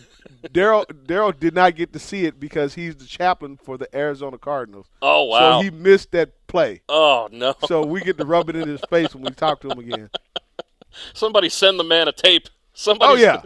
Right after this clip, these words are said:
Speaker 2: s-,
Speaker 1: He,
Speaker 2: the
Speaker 1: he
Speaker 2: tape of the whole night. <laughs>
Speaker 1: he is definitely, I'm sure he's gotten,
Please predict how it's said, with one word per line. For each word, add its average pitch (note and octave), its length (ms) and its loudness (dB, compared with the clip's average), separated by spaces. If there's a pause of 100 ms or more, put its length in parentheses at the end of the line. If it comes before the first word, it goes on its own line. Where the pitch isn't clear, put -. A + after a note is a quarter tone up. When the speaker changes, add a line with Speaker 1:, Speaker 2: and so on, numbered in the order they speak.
Speaker 2:
s-, - 80 -16
Speaker 1:
He, C4 220 0
Speaker 2:
the G#3+ 160 2
Speaker 1:
he - 100 -4 (140)
Speaker 2:
tape B3 260 2
of A#3 40 0
the F3+ 100 4
whole A3+ 200 2
night. G3 300 4 (140)
<laughs> - 120 -10
Speaker 1:
he A#3 180 -2
is G#3+ 100 0
definitely, G#3 400 4
I'm F#3 120 0
sure C4 220 -6
he's G3+ 160 -4
gotten, F3+ 320 2